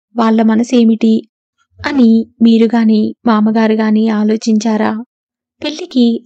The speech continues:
అల్లుడు ఇంత విముఖత కలిగి ఉన్నాడని నాకు తెలియదు," అన్నాడు రాజారావు నిబ్బందిగా. "నిజం చెప్పండి, మీరు గాంధేయవాదులు, మీ అల్లుడికి ఈ పెళ్లి ఇష్టం లేదని మీకు తెలియదా? వాళ్ళు ఆయన చెడిపోకుండా ఈ పెళ్లి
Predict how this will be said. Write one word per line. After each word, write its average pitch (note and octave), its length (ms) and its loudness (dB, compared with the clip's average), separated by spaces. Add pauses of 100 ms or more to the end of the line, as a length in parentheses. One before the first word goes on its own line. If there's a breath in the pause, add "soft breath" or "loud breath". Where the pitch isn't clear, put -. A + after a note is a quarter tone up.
అల్లుడు A#3+ 300 0
ఇంత B3 240 -2
విముఖత A3 460 -2
కలిగి A3 320 0
ఉన్నాడని A3 680 0 (140)
నాకు A3+ 220 -2
తెలియదు," A3 600 0 (200)
అన్నాడు A3+ 380 2
రాజారావు A3+ 560 -2
నిబ్బందిగా. A3 720 0 (920)
"నిజం A#3+ 220 2
చెప్పండి, A3+ 600 -2 (260)
మీరు A3+ 400 2 (120)
గాంధేయవాదులు, A3 920 0 (380)
మీ D#4+ 140 -2
అల్లుడికి B3 440 0
ఈ A#3 80 2
పెళ్లి A3 320 0
ఇష్టం A3+ 240 -4
లేదని A3+ 600 0
మీకు A3 260 -2
తెలియదా? A3 540 0 (640)
వాళ్ళు A#3+ 440 0 (100)
ఆయన B3 220 0
చెడిపోకుండా A#3 760 -2
ఈ A3+ 160 2
పెళ్లి G#3+ 320 0